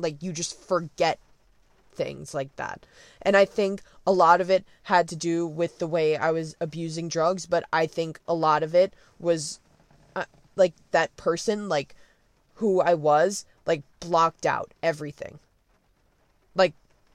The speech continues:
completely, like, w-, swiped my memory clean. And that's crazy to me.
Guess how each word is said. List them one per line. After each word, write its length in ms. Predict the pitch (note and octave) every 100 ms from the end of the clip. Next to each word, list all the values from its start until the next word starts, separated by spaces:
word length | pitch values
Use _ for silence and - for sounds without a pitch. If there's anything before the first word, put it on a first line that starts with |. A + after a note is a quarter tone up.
| _ _ _
completely, 560 | - G#3+ G3 G#3 F#3+ G3+
like, 240 | F#3+ E3+
w-, 180 | F3 D#3
swiped 760 | - - - F#3 F3 E3+ - - _ _
my 160 | F3+
memory 640 | F3+ E3+ D#3+ D3 C#3 C3+ C#3+ _ _ -
clean. 400 | F#3 D#3 D3+ D3 _ _ _ _ _ _ _ _ _ _ _ _ _ _ _ _ _ _ _ _ _ _ _ _ _ _ _ _ _ _ _ -
And 100 | F#3
that's 200 | F3+ -
crazy 400 | - F3 C#3+ C#3
to 80 | B2+
me. 220 | -